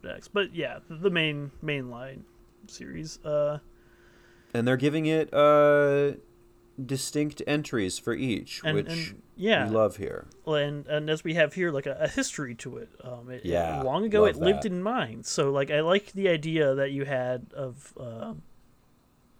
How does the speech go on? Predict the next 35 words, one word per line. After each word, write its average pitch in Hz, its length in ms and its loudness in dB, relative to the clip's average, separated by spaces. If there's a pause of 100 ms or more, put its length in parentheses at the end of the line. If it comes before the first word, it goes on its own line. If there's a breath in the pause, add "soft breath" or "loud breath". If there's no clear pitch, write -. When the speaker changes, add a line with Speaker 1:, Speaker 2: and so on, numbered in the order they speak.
(360)
Speaker 1:
people 151 340 0
would 143 100 -2
s-, - 120 -18
people, 160 300 -4
like, 139 200 0
would 143 180 -4 (280)
be, 151 140 -4
like, 139 160 -2
mining 143 460 0
and 123 100 -10
they'd 123 200 -10
see 131 200 -8
these 127 360 -8
weird 135 280 -6 (360)
key 160 300 -6
things 123 340 -8
and 120 80 -14
be 120 80 -12
like, 117 160 -8
"Oh, 190 200 0
Speaker 2:
Mm-hmm. 101 680 -4 (840 soft breath)
Speaker 1:
how 156 100 -2
do 170 160 0
I, 160 400 2 (260)
uh, 139 460 2
stop 151 480 0
people 156 260 -6
from, 143 320 -4
from 135 160 -10
stealing 156 380 -2
all 156 120 0
my 147 160 -2
ore 170 440 -2
when 135 180 -6
I, 131 140 -4